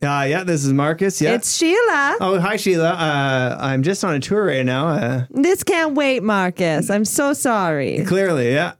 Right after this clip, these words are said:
Speaker 1: Yeah, go ahead.
Speaker 2: Budget cuts.
Speaker 1: Okay. Um, please be more specific.
Speaker 2: You know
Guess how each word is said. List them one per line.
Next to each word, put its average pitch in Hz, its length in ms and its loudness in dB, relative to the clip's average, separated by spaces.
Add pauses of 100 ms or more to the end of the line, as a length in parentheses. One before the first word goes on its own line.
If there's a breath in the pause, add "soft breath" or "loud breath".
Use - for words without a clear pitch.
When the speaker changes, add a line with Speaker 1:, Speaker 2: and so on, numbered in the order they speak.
(180)
Speaker 1:
Yeah, 147 200 -2
go 156 120 0
ahead. 160 340 0 (260)
Speaker 2:
Budget 285 580 0
cuts. - 560 -4 (1300)
Speaker 1:
Okay. 165 600 0 (540)
Um, 127 440 -2 (540)
please 170 340 0
be 143 400 -2
more 156 160 2
specific. 170 560 -2 (120)
Speaker 2:
You 294 140 2
know 359 160 2